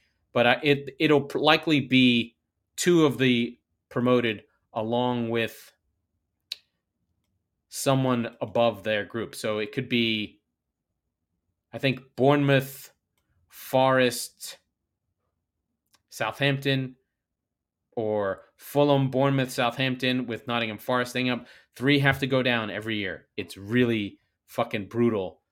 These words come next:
uh, to know who's gonna go down and go up. I think in my,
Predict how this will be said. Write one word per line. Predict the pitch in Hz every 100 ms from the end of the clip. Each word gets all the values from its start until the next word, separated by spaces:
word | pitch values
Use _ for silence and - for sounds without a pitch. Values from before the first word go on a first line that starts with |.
| _ _
uh, | 107 95 92 90
to | -
know | 101 107 107 101
who's | 110 -
gonna | 98
go | 92 92
down | 90 95 92 90
and | 87
go | - 92
up. | 92 85 - _ _ _
I |
think | - 131
in | 120
my, | 113 110 107